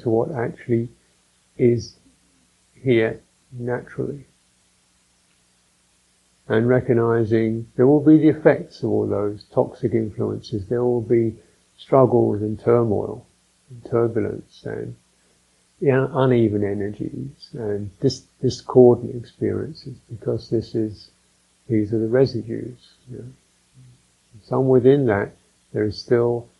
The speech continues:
the quiet voice of nature, that in us which would, in fact, pick up a little baby, you know, against all reason,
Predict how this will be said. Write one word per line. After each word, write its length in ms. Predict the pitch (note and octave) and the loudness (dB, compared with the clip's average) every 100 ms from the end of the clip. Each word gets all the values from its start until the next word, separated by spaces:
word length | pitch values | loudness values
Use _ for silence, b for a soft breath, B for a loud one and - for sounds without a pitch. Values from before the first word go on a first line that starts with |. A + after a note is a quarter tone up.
| _ _ _ | _ _ _
the 80 | A#2 | -10
quiet 560 | - A2+ G#2+ A2 A2+ - _ _ _ _ | -6 -2 0 0 -2 -8 _ _ _ _
voice 480 | G#2+ G#2+ G2+ - - _ _ - | -4 -2 -2 -6 -18 _ _ -16
of 200 | A2+ G#2 | -14 -8
nature, 540 | G#2 G#2+ G#2 A#2 A#2 - _ _ _ _ _ _ _ _ _ _ _ _ _ _ _ A#2 | -6 -6 -8 -12 -12 -16 _ _ _ _ _ _ _ _ _ _ _ _ _ _ _ -4
that 160 | A2+ | -4
in 80 | A#2+ | -4
us 220 | A2+ - | -6 -4
which 220 | B2+ B2 | -4 -4
would, 220 | D3+ D#3+ - | 0 0 0
in 160 | A2+ | -4
fact, 460 | G#2+ A2+ G#2+ - - _ _ _ _ _ _ _ | -6 -6 -8 -10 -20 _ _ _ _ _ _ _
pick 240 | A2+ - | -4 -2
up 240 | G#2+ - - _ _ _ _ _ _ _ _ _ B2+ | -4 -4 -8 _ _ _ _ _ _ _ _ _ -10
a 60 | |
little 180 | G#2+ G#2 | -8 -6
baby, 580 | F#2+ G#2 G2+ G2+ A2+ - _ _ _ _ - | -4 -4 -4 -6 -10 -12 _ _ _ _ -18
you 80 | A2 | -14
know, 180 | B2 C3 _ _ _ _ _ | -14 -16 _ _ _ _ _
against 460 | A#2 A#2+ A2 A#2 - | -6 -4 -4 -6 -8
all 340 | B2+ A2 A2 | -4 -4 -4
reason, 600 | G2+ A2 A2 G2+ - - | -4 -6 -6 -10 -16 -18